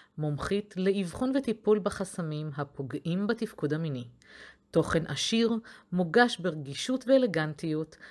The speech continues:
לצד פתיחות והרבה אהבה והכלה. בפינת השאלות הנפוצות,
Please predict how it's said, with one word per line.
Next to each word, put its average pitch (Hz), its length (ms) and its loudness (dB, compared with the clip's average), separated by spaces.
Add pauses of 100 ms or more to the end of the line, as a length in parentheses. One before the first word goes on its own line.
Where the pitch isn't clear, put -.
(160)
לצד 147 360 -2
פתיחות - 800 -4 (320)
והרבה 135 600 2
אהבה 143 560 -2
והכלה. 160 600 -4 (2250)
בפינת 190 640 0
השאלות 175 400 -2
הנפוצות, 196 840 -4